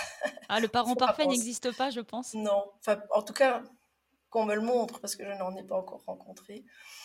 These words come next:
Speaker 1: Et donc, ma fille, euh, est professeure, euh, de sciences économiques. Donc, chez
Speaker 2: D'accord,
Speaker 1: nous, en
Speaker 2: ok.
Speaker 1: Belgique, dans le secondaire, donc au collège.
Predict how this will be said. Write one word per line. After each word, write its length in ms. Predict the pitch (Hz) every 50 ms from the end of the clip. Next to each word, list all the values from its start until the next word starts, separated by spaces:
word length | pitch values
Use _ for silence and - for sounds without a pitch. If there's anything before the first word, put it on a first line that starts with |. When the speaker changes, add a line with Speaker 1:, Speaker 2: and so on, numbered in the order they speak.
| - - - - _ -
Speaker 1:
Et 80 | 220
donc, 340 | 185 226 226 220 226 - -
ma 220 | 208 196 196 196 208
fille, 420 | 202 - - 262 269 269 269 247
euh, 240 | 214 202 196 196 190 196
est 360 | 202 196 196 196 196 190 190
professeure, 1080 | - - 254 247 247 247 - - - - 240 233 233 233 233 233 233 233 - - - -
euh, 180 | 190 185 185
de 100 | 185 180
sciences 300 | 208 - - - 247 240
économiques. 680 | 240 226 233 226 202 214 196 180 - - - - - _ _ _ _ _ _ _ -
Donc, 160 | 190 185 -
chez 180 | - - 208 208
Speaker 2:
D'accord, 140 | 202 220
Speaker 1:
nous, 60 | 220 196
en 20 |
Speaker 2:
ok. 60 | 185 170
Speaker 1:
Belgique, 280 | 180 180 - 247 214
dans 120 | 185 196 196
le 80 | 196
secondaire, 560 | 190 185 196 208 208 202 170 165 151 143 - - _
donc 260 | - 180 175 170 -
au 80 | - 180
collège. 640 | - - 190 185 185 180 175 175 180 - - -